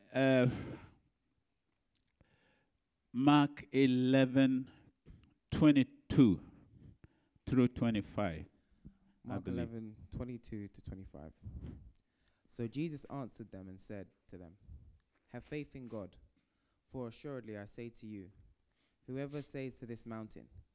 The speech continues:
Speaker 2: 'Be removed and cast into the sea,' and does not doubt in his heart, but believes that those things he said will be done, he will have whatever he says. Therefore I say to you,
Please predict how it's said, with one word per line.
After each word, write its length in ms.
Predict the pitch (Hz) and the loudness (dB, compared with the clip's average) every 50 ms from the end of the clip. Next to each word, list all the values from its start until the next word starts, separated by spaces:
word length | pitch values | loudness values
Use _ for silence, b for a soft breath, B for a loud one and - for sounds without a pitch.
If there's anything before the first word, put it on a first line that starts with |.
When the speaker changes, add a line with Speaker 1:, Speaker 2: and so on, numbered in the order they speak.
| _ _ _ _ _ _ _ _ _ _ - | _ _ _ _ _ _ _ _ _ _ -4
Speaker 2:
'Be 180 | - 147 160 | -2 -2 -2
removed 520 | 160 151 151 143 143 143 139 123 110 98 - - | -4 -6 -8 -8 -6 -6 -6 -6 -8 -10 -12 -14
and 140 | 107 113 | -14 -14
cast 320 | - - 131 123 120 113 - | -14 -12 -10 -10 -10 -10 -12
into 220 | 117 110 - 101 | -14 -14 -14 -14
the 80 | 104 107 | -14 -12
sea,' 340 | - - - 110 95 82 - _ _ _ _ _ _ _ _ _ - | -12 -12 -10 -10 -12 -12 -16 _ _ _ _ _ _ _ _ _ -14
and 120 | 120 117 | -14 -10
does 180 | 110 120 113 117 | -10 -12 -12 -10
not 160 | 139 147 - _ _ - | -12 -12 -12 _ _ -12
doubt 420 | 131 127 117 90 - - - - _ - | -10 -10 -10 -10 -14 -16 -20 -20 _ -20
in 120 | - 98 | -18 -16
his 160 | 104 101 101 - | -14 -14 -14 -14
heart, 380 | - 110 101 80 - - - _ _ _ _ _ _ _ _ _ - | -14 -12 -14 -14 -14 -18 -20 _ _ _ _ _ _ _ _ _ -12
but 140 | 165 135 - | -12 -10 -8
believes 560 | 120 117 117 127 135 135 127 113 104 98 - - _ - _ _ _ _ _ _ _ _ _ - | -8 -8 -6 -6 -6 -6 -8 -8 -10 -12 -16 -20 _ -20 _ _ _ _ _ _ _ _ _ -10
that 200 | - 101 - - | -10 -10 -10 -6
those 280 | - 131 127 127 131 123 | -6 -4 -4 -4 -6 -8
things 400 | - - 131 120 113 110 - - | -10 -10 -10 -10 -10 -12 -14 -16
he 60 | - 113 | -16 -14
said 240 | - - 120 107 | -12 -10 -10 -10
will 100 | 110 110 | -12 -10
be 120 | 92 107 104 | -10 -10 -10
done, 340 | 98 110 104 98 92 90 92 - - - - _ _ _ _ | -10 -10 -10 -10 -12 -14 -18 -20 -20 -20 -20 _ _ _ _
he 160 | _ - 131 123 | _ -12 -10 -10
will 140 | 117 117 | -10 -10
have 240 | 107 107 113 113 107 101 | -12 -12 -12 -14 -14 -14
whatever 320 | - 95 - 104 104 95 101 | -14 -16 -14 -14 -16 -16 -16
he 180 | 98 101 101 | -16 -16 -16
says. 400 | 95 - - 92 82 73 - - - _ _ _ _ _ _ _ _ _ _ _ _ _ _ _ _ _ _ - | -18 -16 -16 -16 -18 -18 -20 -20 -20 _ _ _ _ _ _ _ _ _ _ _ _ _ _ _ _ _ _ -8
Therefore 400 | 131 139 156 156 - 147 139 135 | -6 -4 -4 -6 -6 -8 -6 -6
I 60 | 127 | -6
say 240 | 127 - - 127 123 | -8 -8 -10 -10 -10
to 180 | - - - 117 | -10 -12 -12 -10
you, 260 | 113 117 107 82 | -10 -10 -10 -12